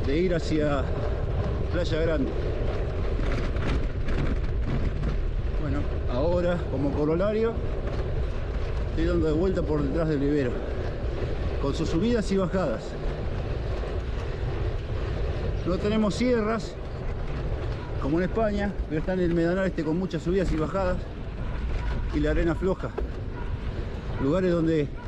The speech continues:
por ejemplo, este lugar donde estoy transitando ahora, lo uso para entrenar, hacer pasadas.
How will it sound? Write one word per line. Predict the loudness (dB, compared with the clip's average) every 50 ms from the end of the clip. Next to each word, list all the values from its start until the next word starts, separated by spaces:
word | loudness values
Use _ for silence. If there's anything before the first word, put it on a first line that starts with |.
| -8 -8 -8 -8 -8 -8 -8 -8 -8 -6 -6 -4 -2
por | 0 0
ejemplo, | 2 2 2 2 2 0
este | 2 2
lugar | 2 2 4 2 2
donde | 2 0 -2
estoy | -2 -2
transitando | -2 -2 0 -2 -2 -2 -2 -2 0 0
ahora, | 0 0 2 0 -2 -2 -4 -6 -10 -12 -10 -10 -8 -8 -6 -6 -4 -6 -6 -6 -8 -8 -8 -8 -8 -6 -4 -2 -2 -2 -2 -2 -2 -2 0 0 0 0 -2 -2 -2 -2 -2 -2 -2 -2 -2 -2 -2 -2 -2 -2 -2 -2 -2 -2 -2 -2 -4 -2 -2 -2 -2 -2 -2 -4 -4 -4 -4 -2 -2 -2 -2 -4 -4 -4 -4 -4 -4 -4 -4 -2 0
lo | 0 0
uso | 0 0 0 0
para | 0 2 2 2 2
entrenar, | 2 2 2 2 2 2 0 0 -2 -4 -6 -8 -8
hacer | -6 -2 0 0 0
pasadas. | 0 -2 -2 0 0 0 2 0 0 -2 -4 -6